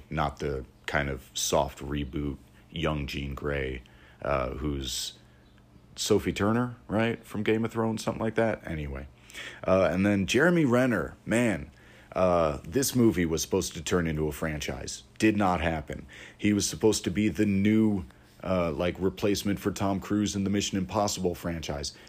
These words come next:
Didn't work out. Tom Cruise came back. He was supposed to be the replacement for Matt Damon in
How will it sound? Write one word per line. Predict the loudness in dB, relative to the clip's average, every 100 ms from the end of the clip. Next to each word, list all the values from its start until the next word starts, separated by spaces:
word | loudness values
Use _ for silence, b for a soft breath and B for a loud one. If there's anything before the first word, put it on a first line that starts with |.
| B 0
Didn't | 2 4
work | 4 4 4
out. | 2 2 -4 B B
Tom | -2 -2
Cruise | 0 -2 -2
came | -4 -4
back. | -4 -4
He | -4
was | -4
supposed | 0 0 0
to | 0
be | 2 2
the |
replacement | 2 0 2 0 0 -4 -4 -8 B B
for | 0 2
Matt | 2 0 2
Damon | 4 4 2 0 -6 B -4
in | -2 0 -2